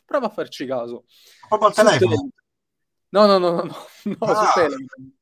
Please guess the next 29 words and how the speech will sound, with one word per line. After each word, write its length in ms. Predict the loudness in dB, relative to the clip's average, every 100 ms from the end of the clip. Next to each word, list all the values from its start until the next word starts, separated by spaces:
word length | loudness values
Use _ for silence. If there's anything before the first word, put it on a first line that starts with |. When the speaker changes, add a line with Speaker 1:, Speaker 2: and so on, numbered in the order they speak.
| _ _
Speaker 2:
ok. 200 | _ -10
Speaker 1:
<laughs> 400 | -8 -4 -4 -4 -8 -8
No, 200 | -8 -8
per 200 | -10 -12
telefono. 580 | -6 -2 -2 -2 -10 -16 _ _ _ -10
Però 340 | -2 -2 -2
su 140 | -6 -6
Telegram 480 | -4 -4 -4 -6
venivo 280 | -6 -6 -8
contattato, 800 | -10 -10 -10 -8 -6 -6 -8 -10 _ _ _
dove 200 | -8 -6
c'era 260 | -4 -4 -4
questo 240 | -8 -12
servizio 420 | -12 -12 -12 -12
clienti 420 | -10 -8 -8 -10 -12
che 80 |
diceva: 340 | -12 -12 -8 -6
"Guarda, 420 | -4 -4 -6 -8
se 140 | -4
hai 80 | -4
dei 100 | -4
problemi, 580 | -6 -8 -8 -8 -10 -14 _ _ _ -4
non 160 | -4
preoccuparti, 760 | -2 -6 -8 -8 -10 -12 -20 -20 _
dammi 300 | -6 -4 -4
le 100 | -6
tue 460 | -6 -6 -6 -10 -12
frasi 260 | -14 -12 -12
chi-, 180 | -12